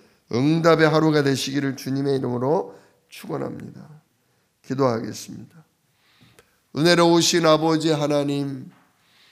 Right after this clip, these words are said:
우리 예수님은 항상 하나님 앞에 가서 기도하고 기도한 것은 받을 줄로 확신하는 중에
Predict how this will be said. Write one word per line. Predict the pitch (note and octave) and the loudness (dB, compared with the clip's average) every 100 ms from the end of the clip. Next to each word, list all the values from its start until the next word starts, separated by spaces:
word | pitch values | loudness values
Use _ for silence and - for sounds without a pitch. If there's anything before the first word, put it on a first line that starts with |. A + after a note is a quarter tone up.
| _ _ - | _ _ -10
우리 | A#2 B2+ B2 | -2 0 2
예수님은 | C#3 C#3+ D#3 D3 C3 B2 B2+ B2 B2 _ _ _ _ _ _ | 2 2 -2 -2 -2 -2 -2 -6 -12 _ _ _ _ _ _
항상 | - F#3+ F#3 F3 E3+ D#3+ E3 | -6 -2 -2 0 0 0 -4
하나님 | A3 - E3+ D#3+ D3+ | -8 -4 0 0 0
앞에 | C3+ B2 C#3 B2 | -2 -2 -6 -4
가서 | A#2 A2 A#2 A2+ - _ _ _ _ _ | -4 -4 -6 -8 -14 _ _ _ _ _
기도하고 | - C3 C#3+ B2+ A#2 - A2 - _ _ _ _ _ _ _ | -12 -6 -2 0 -2 -8 -12 -16 _ _ _ _ _ _ _
기도한 | - D3 E3+ D#3 D3+ | -10 0 4 4 4
것은 | C#3+ C#3 C#3+ C3 F#3 - _ _ _ _ _ | 0 -2 -4 -6 -10 -16 _ _ _ _ _
받을 | - A#2+ A#2 D3+ C#3+ | -8 -4 0 -2 0
줄로 | D3+ C#3+ C#3 C3 | -2 0 -2 -2
확신하는 | C3+ D#3 - D#3+ D3 C#3 C3 | -6 -8 -6 -2 -2 -2 -6
중에 | B2+ A#2+ A2 | -8 -10 -10